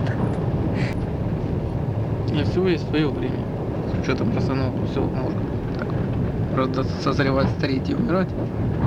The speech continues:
То бывает одно время, когда еще слишком рано, а потом уже слишком поздно. Поэтому надо делать вовремя. Когда ты ешь зеленый фрукт, он еще невкусный.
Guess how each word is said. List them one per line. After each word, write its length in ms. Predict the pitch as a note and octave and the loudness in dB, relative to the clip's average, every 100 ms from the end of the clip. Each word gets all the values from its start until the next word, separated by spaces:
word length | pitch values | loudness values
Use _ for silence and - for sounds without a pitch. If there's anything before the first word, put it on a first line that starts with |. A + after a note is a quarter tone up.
| - - | 2 0
То 180 | C#3 C3 | 0 0
бывает 380 | D3 C#3+ C#3 - | 2 2 0 0
одно 220 | A3 B3+ | 0 2
время, 260 | C#3 C3 - | 2 0 0
когда 280 | C#3+ C#3 | 2 2
еще 320 | C3 - - - | 2 0 -2 0
слишком 440 | E3+ F3+ B3+ G3+ | 2 4 2 2
рано, 380 | D3+ D3 C3 - | 2 2 0 0
а 40 | |
потом 320 | - C#3+ C#3+ C#3+ | -2 0 2 2
уже 140 | C3 | 2
слишком 420 | - C#3 - - | 0 0 0 0
поздно. 420 | - - - - - - - - - | 0 0 -2 -4 -4 -2 -2 -2 0
Поэтому 320 | C3 B2+ D3 | 0 0 0
надо 320 | C#3+ C#3+ C#3 | 0 0 0
делать 340 | - C#3 C3 - | 2 0 0 -2
вовремя. 500 | C3+ - - - - - - - - - - - - - - - - - - - - - - - - - - - - A#2+ - - - - - - - - - - - - - - - - - - - - - - | -2 -2 -2 -2 -2 -2 0 0 0 0 -2 -2 -2 -2 -2 -2 -2 -2 -2 -2 -2 -2 -2 -2 -2 -2 -2 -2 0 0 -2 -4 -4 -4 -2 -2 -2 0 0 0 0 0 0 0 2 2 2 0 -4 -4 -2 0
Когда 180 | D3 C#3 | 2 2
ты 100 | C#3+ | 2
ешь 180 | C3+ B2+ B2+ | 2 0 2
зеленый 380 | D3+ G#3 F3+ C#3+ | 4 4 2 0
фрукт, 340 | C#3 C3 - | -2 -2 0
он 160 | D#3 D3+ | 0 2
еще 320 | C3 D3+ C#3+ D3 | 2 2 2 2
невкусный. 580 | D3 - - - - | 0 0 -2 -2 -2